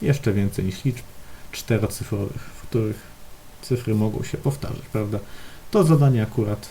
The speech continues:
właściwie ten podpunkt moglibyśmy faktycznie spojrzeć sobie na, z wariacji z powtórzeniami, prawda? I mamy N K, mamy czterocyfrowe ciągi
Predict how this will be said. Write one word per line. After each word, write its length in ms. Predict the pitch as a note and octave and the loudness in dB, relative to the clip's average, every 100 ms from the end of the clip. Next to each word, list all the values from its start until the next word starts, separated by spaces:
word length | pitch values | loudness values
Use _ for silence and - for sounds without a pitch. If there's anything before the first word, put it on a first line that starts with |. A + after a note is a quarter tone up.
| - | -2
właściwie 280 | A2 G#2 G2 | 2 2 2
ten 100 | - | 0
podpunkt 480 | F#3+ E3+ C3 A#2 | 0 0 0 2
moglibyśmy 480 | A#2+ G#2 G2+ F#2+ G#2 | 4 4 2 0 -2
faktycznie 560 | - - - - - F#3+ | -2 -4 -4 -4 -2 -2
spojrzeć 560 | - - G#2+ G2 F#2+ | -6 -4 0 2 2
sobie 220 | - G2 F#2+ | 0 0 0
na, 160 | F#2 - - - - A2+ | -2 -6 -16 -18 -10 -4
z 80 | |
wariacji 600 | G#2 A#2+ A2 G#2 - G2 | 2 2 2 0 -2 -6
z 100 | G2 | -6
powtórzeniami, 880 | - A2 - G2+ G2+ C#3+ E3 D3 C#3 - - - - - - - - - - - - - - - - - - | -4 -4 -2 -2 2 2 4 6 6 2 -12 -12 -12 -12 -16 -16 -16 -16 -16 -16 -16 -16 -16 -16 -16 -14 0
prawda? 340 | A#2 A2 G#2 - - | 2 4 0 -2 0
I 40 | |
mamy 260 | G#2+ F#2+ F#2 - | 2 2 -2 -2
N 180 | G2+ | -2
K, 300 | A2 C#3 C#3 C#3+ - | 2 4 6 4 2
mamy 200 | G2 F#2+ - - - - - - - | 2 2 -2 -14 -18 -18 -16 -14 -12
czterocyfrowe 1700 | - - C#3+ C#3+ A#2 G2+ G2 - - - - - - A#2 A#2 A2+ G2 | -12 0 6 8 8 2 -6 -14 -18 -18 -18 -12 -2 2 4 4 2
ciągi 500 | - D#3 F3 E3+ D#3+ | 2 4 4 4 2